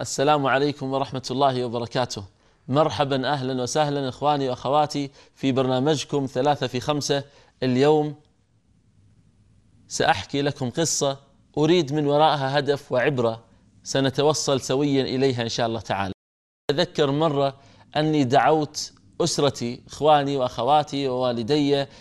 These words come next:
إلى منزلي، آه، ليتناولوا في بيتي العشاء، والعشاء يقدم في وقت العشاء عادة، هذا باتفاق الناس. المشكلة كان مفروض أكون في البيت في انتظارهم الساعة التاسعة،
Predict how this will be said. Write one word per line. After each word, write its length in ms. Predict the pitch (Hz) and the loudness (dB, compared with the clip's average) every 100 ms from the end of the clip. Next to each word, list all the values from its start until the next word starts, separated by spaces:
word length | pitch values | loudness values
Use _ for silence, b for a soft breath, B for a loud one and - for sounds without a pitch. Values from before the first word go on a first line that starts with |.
| B | B
إلى 260 | 139 139 131 | 0 4 4
منزلي، 640 | 151 165 131 139 139 135 B B - | 2 0 0 0 0 -2 B B -6
آه، 760 | 131 131 123 113 - - - | -2 -2 -2 -4 -6 -8 -8
ليتناولوا 960 | 135 147 151 143 151 151 139 135 135 131 | 0 2 2 2 2 4 4 2 0 -2
في 240 | - 135 | -4 -4
بيتي 640 | 117 151 139 - 131 131 - | 0 0 0 -2 -2 -2 -2
العشاء، 640 | 127 113 - 120 - - - _ _ _ - | -2 0 0 -2 -4 -12 -20 _ _ _ -2
والعشاء 920 | 139 143 143 - 160 139 - 175 143 | 2 4 2 0 2 2 2 2 2
يقدم 440 | 156 185 160 170 160 | 0 -2 -2 -2 0
في 120 | 170 | 0
وقت 240 | 185 - | 0 0
العشاء 380 | 160 135 - 165 | -2 0 4 4
عادة، 580 | 110 117 156 120 120 127 b b | 4 0 -6 -6 -10 -10 b b
هذا 240 | - 151 143 | -2 2 2
باتفاق 480 | 135 147 135 143 135 | 0 -4 -2 -2 0
الناس. 340 | 123 110 - B B B B B - | -2 -4 -8 B B B B B -2
المشكلة 760 | 139 170 214 - 214 180 160 170 _ _ _ _ - | 0 2 2 2 2 4 2 0 _ _ _ _ -2
كان 280 | 190 202 190 | 4 4 2
مفروض 400 | - 190 196 - | 0 2 4 2
أكون 360 | 156 - 185 | -2 2 2
في 100 | 170 | 0
البيت 360 | 156 143 175 - | -4 0 0 0
في 120 | - | -4
انتظارهم 760 | 170 156 139 170 151 143 143 139 - | -2 0 4 4 4 -2 -8 -10 -12
الساعة 300 | 117 156 131 | -2 0 0
التاسعة، 600 | - 139 120 - 98 92 | 0 0 -2 -2 -6 -8